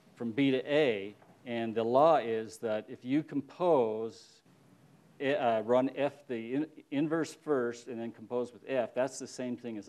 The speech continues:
I D of B. What that means is, first you run this function, so it takes a B to an A, and then you run a-, f, and that takes an A to a B, so you end up back with what you started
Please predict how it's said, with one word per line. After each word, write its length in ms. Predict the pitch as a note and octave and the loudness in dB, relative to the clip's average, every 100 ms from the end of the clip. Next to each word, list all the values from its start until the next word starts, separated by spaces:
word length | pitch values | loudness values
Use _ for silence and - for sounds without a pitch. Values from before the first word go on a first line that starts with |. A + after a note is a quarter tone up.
| - | -6
I 200 | A2 A2+ | -4 -4
D 240 | G#2+ G#2+ | -8 -10
of 180 | F2+ - | -12 -6
B. 300 | B2 G2 - _ _ _ - | -6 -6 -12 _ _ _ -2
What 140 | B2+ C3+ | 0 4
that 180 | C#3 | 4
means 400 | C3+ D#3+ E3+ B2+ | 6 6 4 2
is, 320 | A2+ G#2 G#2+ _ _ - - - | -4 -6 -8 _ _ -20 -16 2
first 280 | D#3 D#3+ | 2 4
you 100 | F#3+ | 0
run 340 | F3 D#3+ D3+ D#3+ - _ - - - | 4 4 4 -2 -12 _ -20 -20 -6
this 180 | C3+ C#3 | -4 -4
function, 560 | - G#2 F2 - G#2+ A#2 - _ | -2 -4 -4 -18 -20 -20 -20 _
so 160 | - A#2 | -6 -6
it 100 | - | 0
takes 300 | B2 A#2 G2+ | -2 -2 -6
a 40 | |
B 220 | - B2 | -8 -4
to 160 | C3 C3+ | 0 -2
an 80 | B2+ | -2
A, 340 | G2+ F#2 A2+ _ _ - - - - | -6 -8 -16 _ _ -20 -20 -20 -10
and 160 | A#2+ A#2 | -4 0
then 200 | C#3 D#3 | 2 4
you 140 | C#3 | 2
run 340 | B2+ A#2+ A#2 - | 0 -2 -2 -6
a-, 320 | C3+ - - | -10 -10 2
f, 320 | D3+ B2+ A2+ - - - | 4 6 2 -6 -20 -12
and 100 | A#2 | -6
that 160 | B2 | -6
takes 300 | C3 A#2+ - | -2 -2 -2
an 80 | A2+ | -8
A 100 | A#2 | -8
to 140 | G#2+ G#2 | -6 -8
a 40 | |
B, 500 | G2 D3+ C3 G2+ A2 _ _ - | -2 0 0 -2 -14 _ _ -20
so 160 | - D3 | -4 0
you 160 | D3 | 4
end 140 | D#3+ D3+ | 4 4
up 220 | D3 C3+ | 2 0
back 260 | B2 A#2+ | -4 -4
with 140 | A2+ G#2+ | -12 -12
what 200 | A2+ A2+ | -12 -12
you 80 | G2+ | -20
started 400 | - A2 G#2+ | -10 -6 -6